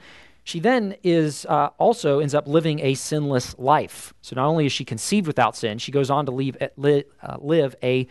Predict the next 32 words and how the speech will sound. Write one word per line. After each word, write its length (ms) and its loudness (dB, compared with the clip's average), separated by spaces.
sinless 640 -2
life. 440 -2
Um, 440 -2
it's 140 2
interesting 260 0
too. 140 4
I 20 6
don't 80 2
know 40 2
if 60 -2
I'm 60 -2
gonna, 220 -2
if 100 -4
I'm 120 0
gonna 60 -4
say 140 2
this 140 0
any 100 -4
other 120 0
point, 200 -6
so 80 -2
I'll 60 -2
just 80 -10
mention 200 -6
it 80 -10
here. 300 2
Uh, 200 2
in 140 -4
their 160 4
documents, 560 0
they, 300 2
they, 340 0